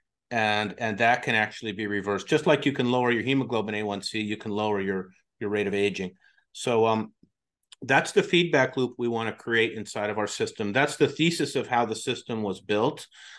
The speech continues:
What our system is not gonna do is, is tell you what to do or tell you how to necessarily interpret the data. We'll,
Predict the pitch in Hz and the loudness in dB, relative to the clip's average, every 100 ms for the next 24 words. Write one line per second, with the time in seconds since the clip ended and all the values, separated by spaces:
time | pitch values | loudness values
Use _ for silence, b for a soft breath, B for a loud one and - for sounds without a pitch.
0 | B - 135 165 185 208 - 143 127 139 | B 2 4 4 4 0 2 0 2 4
1 | 170 196 - 127 117 120 120 110 - _ | 4 4 0 -2 0 0 0 -2 -8 _
2 | _ - 113 - 143 131 123 120 117 117 | _ -12 -12 -4 2 4 4 4 2 0
3 | 98 104 113 165 _ _ _ _ _ _ | -2 0 0 -2 _ _ _ _ _ _
4 | _ _ - - 120 117 117 113 110 - | _ _ -8 0 4 4 4 4 0 -2
5 | 135 127 127 123 117 117 113 113 - - | -2 0 0 0 0 0 -4 -8 -10 -6
6 | 127 117 113 113 110 - - 120 120 - | 0 2 2 2 0 -2 -4 -4 -4 -8
7 | 98 110 107 110 135 139 | -2 0 2 4 4 4